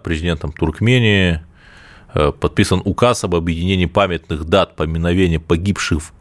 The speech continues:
в Геоктепинском сражении, это вот когда русские туда пришли, и Ашхабадском землетрясении тысяча девятьсот сорок восьмого года, в единый день памяти, шестого октября. То есть, э, комплекс почитания погибших туркменов, в том числе в Геоктепинской битве.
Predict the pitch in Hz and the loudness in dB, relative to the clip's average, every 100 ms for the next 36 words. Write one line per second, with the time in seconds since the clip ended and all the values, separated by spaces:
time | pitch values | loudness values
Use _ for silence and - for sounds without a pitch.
0 | - 87 85 90 117 120 110 - 98 - | -2 -2 0 2 4 4 0 -2 -8 -2
1 | 104 - 85 78 - 95 110 185 127 85 | -2 -2 -4 -4 2 2 4 2 2 0
2 | 82 80 - 80 82 90 87 - 80 - | -2 -6 -4 -2 2 2 0 -2 -4 -2
3 | 80 - - - 95 - - - - - | -4 -2 -4 -2 -4 -6 -10 -16 -16 0
4 | 107 143 - - 95 127 - 113 87 92 | 4 4 2 -2 0 0 0 -6 -2 0
5 | 92 95 92 127 127 - 98 92 92 98 | 0 0 0 2 2 2 0 0 0 -2
6 | - 95 107 98 110 87 85 78 71 - | 0 2 2 2 2 4 4 2 2 -2
7 | - 101 104 104 82 82 78 76 78 - | -4 -10 -12 -6 0 2 2 0 -2 0
8 | 135 117 - - - 98 85 76 - 82 | 2 2 -2 -6 0 2 2 2 -2 0
9 | 85 - - - - - - - - - | 0 -2 -6 -20 -20 -20 -20 -20 -20 -18
10 | - 101 104 - - 98 92 90 87 82 | 2 4 4 0 -2 2 4 6 4 2
11 | - - - 151 143 127 - - - 87 | 0 -8 0 0 0 -4 -4 -6 -2 0
12 | 113 113 92 82 80 87 - - - 76 | 2 0 0 -2 -2 -4 -4 -4 -4 -4
13 | - 131 139 - 107 98 - 85 78 87 | 0 2 2 0 -2 -2 -2 0 2 2
14 | 76 - 78 98 - 90 76 78 - - | 2 -6 -2 -4 -2 -2 0 -2 -2 -6
15 | - | -6